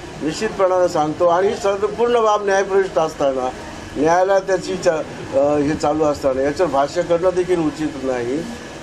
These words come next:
म्हणून मी सांगतो की हा पूर्णपणे केलेला आरोप खोटा आहे, निखलास खोटा आहे. त्यामुळे जनतेनं याबाबत,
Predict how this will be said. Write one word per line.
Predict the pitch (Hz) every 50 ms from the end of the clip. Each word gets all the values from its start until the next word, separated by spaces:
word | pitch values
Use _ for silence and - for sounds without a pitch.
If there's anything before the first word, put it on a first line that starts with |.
| - -
म्हणून | 127 156 175 185
मी | 185 185 175
सांगतो | 180 160 147 151 156 170 180 180
की | 160 160 160 156
हा | 135 135 151 180 208 170 170 - - - - - - -
पूर्णपणे | 160 170 180 175 170 160 160 160 165 160
केलेला | 156 143 151 151 147 151 156 151 147
आरोप | 139 135 139 147 156 147 - -
खोटा | 135 135 131 - 175 165
आहे, | 151 139 135 131 131 131 - - - - - - 135
निखलास | 151 151 - 170 180 196 190 190 -
खोटा | 160 156 143 151 143
आहे. | 131 123 123 120 117 110 - - - - - - - - - -
त्यामुळे | - 147 151 151 151 156 170 170
जनतेनं | 160 139 147 147 147 147 156 160 160 165
याबाबत, | 160 151 151 147 147 143 139 139 147 147